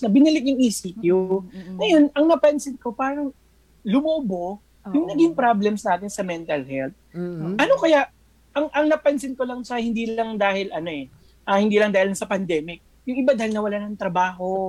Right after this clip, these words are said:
Speaker 2: Totoo.
Speaker 1: no, nawalan ng trabaho yung magulang.
Speaker 3: Mm-mm.
Speaker 1: Pati stable internet ngayon, kasama na ngayon sa,
Speaker 2: <laughs>
Speaker 1: sa mental health.
Speaker 2: Yes.
Speaker 1: Totoo.
Speaker 3: Totoo,
Speaker 1: Kasi,
Speaker 3: totoo.
Speaker 1: alam,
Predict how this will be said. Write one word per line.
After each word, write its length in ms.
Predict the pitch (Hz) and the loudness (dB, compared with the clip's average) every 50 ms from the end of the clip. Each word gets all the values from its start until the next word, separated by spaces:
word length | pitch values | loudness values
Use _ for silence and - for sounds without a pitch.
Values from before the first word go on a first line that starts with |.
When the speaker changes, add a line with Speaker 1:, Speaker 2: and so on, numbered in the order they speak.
| 185 196 196 170 | -6 -8 -12 -16
Speaker 2:
Totoo. 640 | 170 165 170 170 170 180 - - - - - 185 226 | -20 -20 -20 -20 -20 -20 -20 -20 -20 -20 -12 -4 -2
Speaker 1:
no, 160 | 240 247 240 | 0 2 2
nawalan 480 | 226 208 208 208 202 196 202 202 202 | 2 2 2 2 0 0 -2 -6 -6
ng 40 | - | -4
trabaho 280 | 196 196 185 185 180 185 | -4 -2 -2 0 -2 -2
yung 80 | 185 | -4
magulang. 720 | 170 170 151 165 175 180 175 185 180 175 175 175 175 175 - _ _ _ - 143 | -4 -6 -4 -6 -8 -6 -4 -4 -4 -4 -6 -8 -12 -16 -20 _ _ _ -16 -14
Speaker 3:
Mm-mm. 240 | 151 156 143 139 | -12 -12 -10 -4
Speaker 1:
Pati 240 | 139 233 240 294 269 | -2 -2 0 2 0
stable 400 | 247 - 269 247 233 190 240 254 | 0 4 4 4 6 6 4 4
internet 960 | - 226 226 214 - - - _ _ _ _ - - 226 220 220 214 208 - | 4 2 2 0 0 -8 -20 _ _ _ _ -4 -2 -2 0 0 0 -2 -2
ngayon, 240 | - 180 170 214 226 | -4 -6 -6 -6 -4
kasama 400 | - 220 185 190 180 180 180 180 | -4 -8 -8 -8 -8 -4 -4 -4
na 160 | 185 190 190 | -4 -2 -2
ngayon 240 | 190 190 190 196 196 | 0 0 0 0 0
sa, 240 | 185 160 196 180 170 - 190 160 - | -2 0 0 0 -2 -2 -6 -8 -8
Speaker 2:
<laughs> 220 | - 165 - - | -8 -8 -6 0
Speaker 1:
sa 80 | - 269 | 2 4
mental 480 | 254 254 247 240 - 247 233 220 214 | 6 6 4 4 2 2 2 2 2
health. 400 | 190 202 220 233 226 220 - - 208 214 | 2 0 2 2 2 2 0 -2 -2 -4
Speaker 2:
Yes. 20 | 311 | -4
Speaker 1:
Totoo. 480 | 262 - 320 277 - 233 247 269 254 180 | -4 -2 -4 -2 0 0 0 2 0 -2
Speaker 3:
Totoo, 240 | 180 185 190 196 185 190 | -2 0 0 2 2 2
Speaker 1:
Kasi, 80 | 190 175 170 160 | 2 0 -2 -4
Speaker 3:
totoo. 160 | 165 151 147 | -4 -2 0
Speaker 1:
alam, 220 | 302 320 330 330 | 2 2 2 2